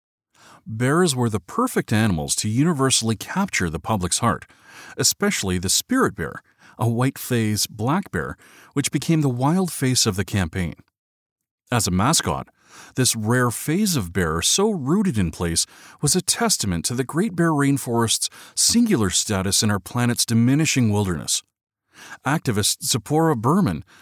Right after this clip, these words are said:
explained the name in her twenty eleven memoir, This Crazy Time.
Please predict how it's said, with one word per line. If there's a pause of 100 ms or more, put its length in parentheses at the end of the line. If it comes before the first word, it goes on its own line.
(120)
explained
the
name
in
her
twenty
eleven
memoir, (240)
This
Crazy
Time.